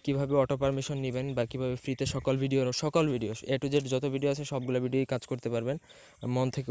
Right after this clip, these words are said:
অনুমতি দিয়ে দিব। তার জন্য একটা জিনিস করতে হবে, সেটা হচ্ছে যে অবশ্যই আমাদের ভিডিওতে লাইক দিবেন একটা, ভিডিওতে কমেন্ট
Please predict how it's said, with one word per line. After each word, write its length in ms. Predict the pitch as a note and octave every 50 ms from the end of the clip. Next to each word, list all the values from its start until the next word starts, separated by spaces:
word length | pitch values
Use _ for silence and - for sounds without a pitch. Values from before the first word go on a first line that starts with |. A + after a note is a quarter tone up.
| C3 C3+
অনুমতি 280 | B2+ B2+ B2+ A#2 - A#2+ A#2+
দিয়ে 120 | B2+ A#2+ A#2+
দিব। 100 | A#2+ C3 C#3 -
তার 120 | - B2+ B2+ -
জন্য 140 | C3+ C#3+ C#3+ C#3+ C3+
একটা 140 | - - C3+ C3
জিনিস 160 | C3 C#3 - - -
করতে 180 | C3 - - C3+
হবে, 120 | C3 A#2+ C3 -
সেটা 140 | B2 - C3 C3+
হচ্ছে 200 | C3+ - - - C3+ C3+
যে 60 | D#3+ F3+ - - - - - - - - _ - C#3
অবশ্যই 260 | C#3+ D3 - - D#3 D#3
আমাদের 200 | D#3 D#3 D3 D3+ C#3
ভিডিওতে 300 | C#3+ C3+ C#3 C#3+ C3 - C#3 B2+
লাইক 120 | A#2+ B2+ B2+ B2+
দিবেন 180 | C3 B2+ B2 B2 B2
একটা, 160 | - - - D3+ D#3+ - _ _ - _ _ _ _ B2
ভিডিওতে 300 | B2+ A#2+ B2+ B2+ A#2+ C3 B2+ -
কমেন্ট 220 | C3 C3 C3+ C3+